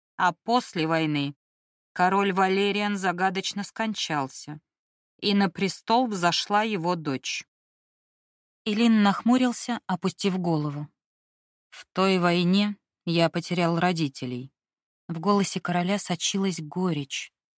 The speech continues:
«Став правителями своих дворов, мы наладили былую дружбу». «Как это «загадочно скончался»?» —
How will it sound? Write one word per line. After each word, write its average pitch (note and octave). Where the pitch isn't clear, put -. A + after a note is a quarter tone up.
«Став -
правителями F#3+
своих F3+
дворов, F3
мы F3+
наладили F3+
былую C#3+
дружбу». C#3
«Как B3
это G3
«загадочно G#3+
скончался»?» — F3+